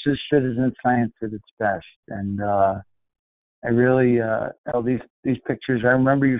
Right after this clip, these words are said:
showing these in a presentation last year, and they were so powerful. And I know the folks, um, that see them really get a lot of, um, ideas from them. Um,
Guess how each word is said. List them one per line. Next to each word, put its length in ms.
showing 280
these 220
in 180
a 160
presentation 800
last 220
year, 180
and 160
they 60
were 260
so 240
powerful. 560
And 140
I 80
know 180
the 200
folks, 200
um, 460
that 220
see 140
them 340
really 220
get 180
a 60
lot 200
of, 100
um, 340
ideas 360
from 300
them. 140
Um, 500